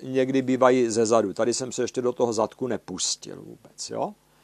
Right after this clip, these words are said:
Tam řeším úplně jiné věci. No a vyřešit tady to, co tady máme, to patro,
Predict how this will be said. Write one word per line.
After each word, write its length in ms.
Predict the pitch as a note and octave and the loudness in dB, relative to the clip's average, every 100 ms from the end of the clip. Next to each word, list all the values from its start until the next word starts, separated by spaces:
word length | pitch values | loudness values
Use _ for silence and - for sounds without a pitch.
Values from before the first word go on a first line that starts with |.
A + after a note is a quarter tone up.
| _ _ _ _ _ _ _ _ - | _ _ _ _ _ _ _ _ -10
Tam 180 | B2 B2+ | -6 0
řeším 420 | D3 - E3 D#3 | 2 2 2 2
úplně 480 | D#3 C3+ - D3+ C#3 | 2 2 2 4 4
jiné 360 | C3 B2 A#2+ | 4 2 2
věci. 500 | A2 G#2+ - - - _ _ _ _ _ _ _ _ _ _ _ _ _ - _ _ _ _ _ _ _ _ _ _ _ - | 0 -2 -2 -4 -6 _ _ _ _ _ _ _ _ _ _ _ _ _ -20 _ _ _ _ _ _ _ _ _ _ _ -14
No 500 | B2 C#3 D3+ D3+ D#3 - | -2 6 8 8 4 4
a 460 | A#2 A2 A2 A2 - _ _ _ _ _ _ _ _ _ _ _ _ _ _ _ _ _ _ | 6 8 6 4 -4 _ _ _ _ _ _ _ _ _ _ _ _ _ _ _ _ _ _
vyřešit 760 | A#2+ A#2 C3 E3+ E3 F3+ D#3 | -6 -2 2 4 4 2 0
tady 260 | - C#3+ D3+ | 2 2 2
to, 200 | - D3 | 2 -2
co 280 | - - C#3+ | 0 0 0
tady 340 | - C#3+ C3+ | 2 2 2
máme, 360 | B2+ B2 C3 B2+ | 2 2 2 0
to 160 | - | -2
patro, 520 | G#2+ - B2 - A#2 | -4 2 0 2 -2